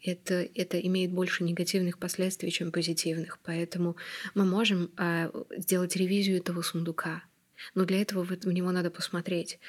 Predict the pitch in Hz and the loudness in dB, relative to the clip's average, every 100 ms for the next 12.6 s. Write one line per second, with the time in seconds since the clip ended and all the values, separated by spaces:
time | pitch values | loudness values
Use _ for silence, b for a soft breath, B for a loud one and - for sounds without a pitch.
0 | B 196 185 175 175 190 190 180 175 - | B 2 4 4 2 0 0 0 -2 -2
1 | - 185 180 175 185 175 170 165 170 175 | -2 0 0 -2 -2 -2 2 2 2 0
2 | 170 B B B - 170 - - - - | -2 B B B -6 -2 -2 -2 0 0
3 | - 202 - - 190 175 175 170 180 165 | 2 0 0 0 2 4 2 4 2 2
4 | 175 190 - 165 B B B - - 180 | 2 0 0 -4 B B B -2 0 2
5 | 180 180 175 175 170 165 - 170 165 165 | 0 0 0 2 2 0 0 0 0 -4
6 | B B - 196 185 190 240 233 - - | B B 2 2 4 4 4 2 0 0
7 | - 240 240 180 175 170 165 165 175 190 | 4 4 4 2 2 2 2 2 4 4
8 | 175 170 165 170 165 - 165 170 - 185 | 2 0 -2 -2 -2 -2 0 0 0 0
9 | 165 - 165 165 160 170 165 160 170 175 | 0 0 0 0 0 0 -2 0 0 2
10 | 175 - 202 202 - 170 175 B B B | 0 0 0 0 0 -4 -6 B B B
11 | B 175 185 190 180 - 170 170 175 175 | B 2 4 4 2 0 -2 -2 2 2
12 | 170 170 165 165 156 - | 2 0 -2 -2 -4 -6